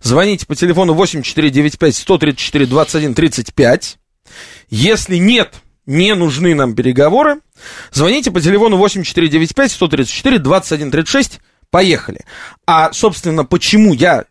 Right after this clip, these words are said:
сегодня в программе, посвященной Балканам, задаю этот вопрос? Потому что буквально вот вернувшись, э, из Белграда, я говорил, э, выступал там на различных презентациях и утверждал, что именно Белград, именно Сербия, как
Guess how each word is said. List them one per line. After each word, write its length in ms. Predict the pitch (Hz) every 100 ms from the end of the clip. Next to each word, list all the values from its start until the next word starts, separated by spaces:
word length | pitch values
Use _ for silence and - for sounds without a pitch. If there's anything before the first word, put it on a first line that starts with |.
| _
сегодня 500 | - 175 180 165 117
в 120 | -
программе, 560 | 156 147 160 139 117 - - - -
посвященной 460 | 127 143 202 151
Балканам, 560 | 127 170 180 180 135 113
задаю 320 | 123 147 139
этот 140 | 127
вопрос? 300 | 147 247 330
Потому 340 | - 131 135 165
что 260 | - 139 113 - - - -
буквально 520 | 131 175 175 147 131
вот 180 | 123 123
вернувшись, 640 | 165 175 139 127 - -
э, 400 | 120 120 117 120
из 160 | 104 113
Белграда, 460 | 151 175 262 208
я 340 | 147 139 139 113
говорил, 480 | 123 131 208 247 - - - -
э, 120 | 127 127
выступал 580 | 123 - 123 151 123 110
там 300 | 127 113 113
на 280 | 117 110
различных 480 | 107 127 139 131 131
презентациях 680 | 131 131 151 240 285 165 131
и 60 | 123
утверждал, 520 | 113 120 120 139 190
что 200 | - 165
именно 400 | 180 220 233 226
Белград, 540 | 160 214 233 202 170 -
именно 240 | 131 135
Сербия, 480 | 143 - 135 113 107
как 160 | 104